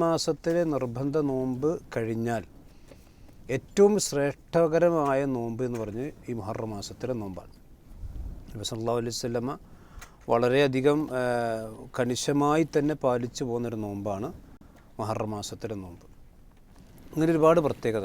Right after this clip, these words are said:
അതേപോലെ തന്നെ, ഏ, നമുക്കറിയാം ഖുറൈശികൾ, മക്കത്തെ ഖുറൈശികൾ വരെ ആ മുഹറം മാസത്തെ ബഹുമാനിച്ച് ആ മുഹറം മാസത്തെ അവർ നോമ്പ് നോറ്റിരുന്നു.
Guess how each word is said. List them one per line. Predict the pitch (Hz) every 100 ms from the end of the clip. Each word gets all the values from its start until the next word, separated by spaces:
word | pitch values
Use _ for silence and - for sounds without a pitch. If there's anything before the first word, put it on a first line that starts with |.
| 101
അതേപോലെ | 120 147 143 131 135
തന്നെ, | 131 135 - - - - - - - - -
ഏ, | 120 127
നമുക്കറിയാം | 131 123 127 131 131 -
ഖുറൈശികൾ, | 123 131 143 - 151 139 123 113
മക്കത്തെ | - 135 123 151 -
ഖുറൈശികൾ | 131 139 - 151 151 139
വരെ | 135 139 147
ആ | 143 127
മുഹറം | 120 123 131 123
മാസത്തെ | 113 127 - 131 135 - - - - - - 117
ബഹുമാനിച്ച് | 123 123 123 120 113 - 117 117
ആ | 117
മുഹറം | 110 117 113
മാസത്തെ | 107 110 117
അവർ | 113 104
നോമ്പ് | 107 110 110
നോറ്റിരുന്നു. | 101 - 95 95